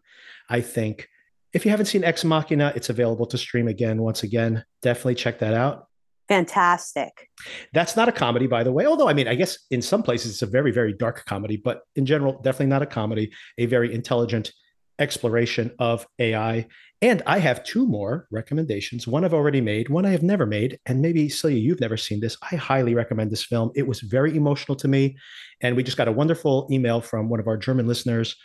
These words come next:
Speaker 1: Suzanne, if you're listening today, that these are some recommendations that maybe you can pick up as well. Previously, I recommended After Yang, another film about A I.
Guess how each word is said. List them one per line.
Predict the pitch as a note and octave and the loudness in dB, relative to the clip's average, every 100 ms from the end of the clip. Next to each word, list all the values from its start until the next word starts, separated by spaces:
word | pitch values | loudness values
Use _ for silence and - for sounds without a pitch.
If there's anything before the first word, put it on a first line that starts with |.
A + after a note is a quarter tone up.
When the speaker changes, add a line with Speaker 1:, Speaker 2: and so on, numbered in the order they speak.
| - - _ | -20 -20 _
Speaker 1:
Suzanne, | - C3 A2+ A2+ A#2 | -2 0 2 2 0
if | - | -2
you're | A2 | -4
listening | C3 B2 | -2 -2
today, | A#2 A#2 A#2+ A#2 - - - - | 0 0 2 0 -4 -20 -20 -10
that | G#2+ A#2+ G#2+ - | -2 0 0 0
these | G3 | 0
are | G3+ | 2
some | F#3+ | 2
recommendations | E3 D3 D3 C#3+ D3+ C3+ | 2 2 2 2 0 -2
that | B2 | 0
maybe | C3+ B2 | 0 2
you | B2+ | 0
can | C3 G#2+ G#2+ _ | 0 -4 -8 _
pick | A#2+ - | -4 -2
up | G#2 G#2 - _ _ | -2 -2 -12 _ _
as | A2+ G#2 | -6 -4
well. | G2+ A#2+ - - _ _ _ _ - | -2 -2 -2 -10 _ _ _ _ -8
Previously, | - F3+ F#3+ - D#3+ | 2 4 4 2 2
I | C3+ | 2
recommended | C3+ C3 B2 A2+ G2+ - _ - | 0 0 0 0 -2 -8 _ -4
After | A#2+ - G#2+ | -4 -2 0
Yang, | B2 C#3+ C#3+ | 2 2 2
another | A2+ A2 A2 | -2 -2 -4
film | - G#2+ A2+ | -4 -6 -4
about | G#2+ G#2 | -6 -4
A | A2 A2+ | -2 0
I. | B2 B2 | 2 0